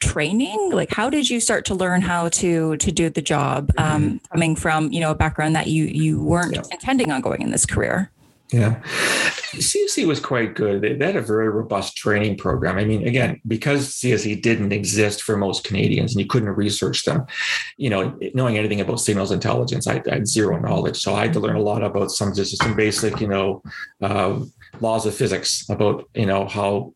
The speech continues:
Speaker 2: radi-, electromagnetic waves travel through the atmosphere, how they're modulated. Learned a lot more about radio than I ever, ever thought I would ever learn. Not so much that I had to be, I wasn't the collector. I wasn't the guy, you know,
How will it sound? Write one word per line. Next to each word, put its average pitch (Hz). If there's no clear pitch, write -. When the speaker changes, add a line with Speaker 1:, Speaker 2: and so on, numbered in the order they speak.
Speaker 2:
radi-, 117
electromagnetic 113
waves 110
travel 101
through 104
the 107
atmosphere, 110
how 98
they're 101
modulated. 117
Learned 110
a 101
lot 113
more 117
about 107
radio 107
than 98
I 95
ever, 101
ever 104
thought 101
I 95
would 95
ever 95
learn. 107
Not 156
so 127
much -
that 104
I 98
had 101
to 101
be, -
I 113
wasn't 104
the 110
collector. 104
I 98
wasn't 107
the 98
guy, 98
you 123
know, 135